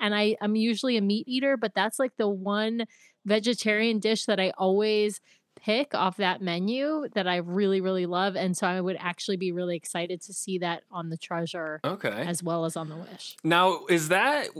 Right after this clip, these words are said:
Speaker 2: do you find that on, like, the main part of the menu, or is it kind of in that section that's like, here's, you know, if you're a vegetarian, here's, here's some things you might like?
Speaker 1: It's actually on the main part
Speaker 2: Wow.
Speaker 1: of the, the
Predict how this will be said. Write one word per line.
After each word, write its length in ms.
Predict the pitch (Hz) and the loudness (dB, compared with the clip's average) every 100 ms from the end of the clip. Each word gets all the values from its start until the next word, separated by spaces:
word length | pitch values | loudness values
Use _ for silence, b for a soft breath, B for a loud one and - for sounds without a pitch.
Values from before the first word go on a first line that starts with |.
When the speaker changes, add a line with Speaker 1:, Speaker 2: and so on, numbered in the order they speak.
| - 156 | -8 -2
Speaker 2:
do 140 | 147 | 0
you 80 | 214 | 0
find 340 | - 254 202 | 2 2 4
that 280 | 185 196 202 | 4 4 4
on, 640 | 180 160 156 147 143 135 120 | 4 4 6 4 2 -2 0
like, 180 | 131 120 | 0 2
the 80 | |
main 800 | 120 123 127 131 139 147 151 151 | 0 2 2 4 4 2 2 -2
part 240 | - 147 143 | 2 2 2
of 40 | |
the 60 | 135 | 2
menu, 380 | 127 147 190 | 2 4 4
or 180 | 151 143 | 4 4
is 100 | 139 | 4
it 240 | 139 139 - | 4 2 0
kind 220 | 143 131 | 0 2
of 60 | |
in 100 | 131 | 2
that 240 | 127 117 - | 0 0 -2
section 480 | - 127 - 123 120 | -4 -2 0 0 2
that's 240 | 113 - | -2 -2
like, 580 | 113 110 - - - - _ | -4 -4 -8 -20 -18 -18 _
here's, 720 | 131 - 127 123 120 - - - | -12 -4 0 2 0 -2 -4 -4
you 80 | |
know, 160 | 113 113 120 | -4 -2 -2
if 100 | 120 | 0
you're 140 | 120 | 2
a 40 | |
vegetarian, 800 | 113 117 113 113 107 107 107 104 | 2 0 -2 -2 0 0 0 -2
here's, 560 | 92 110 107 104 - - - | -2 -2 0 -2 -6 -10 -8
here's 300 | 117 107 98 | -4 -4 -2
some 340 | 107 101 101 - - | -2 -4 -6 -10 -4
things 240 | 120 107 | -2 0
you 60 | 107 | 0
might 200 | 98 85 | -2 -2
like? 320 | 92 87 - _ b b b b - | -6 -8 -14 _ b b b b -6
Speaker 1:
It's 180 | 233 - | -4 0
actually 440 | 226 240 - 277 | 0 0 -2 -2
on 160 | 226 233 | 0 -2
the 100 | 226 | 0
main 440 | 190 185 202 226 | 0 0 0 0
part 240 | 208 208 208 | 0 2 2
Speaker 2:
Wow. 100 | 208 | 2
Speaker 1:
of 460 | 208 208 190 - | 2 2 0 -2
the, 80 | 208 | -2
the 320 | 190 185 196 | -2 -2 -4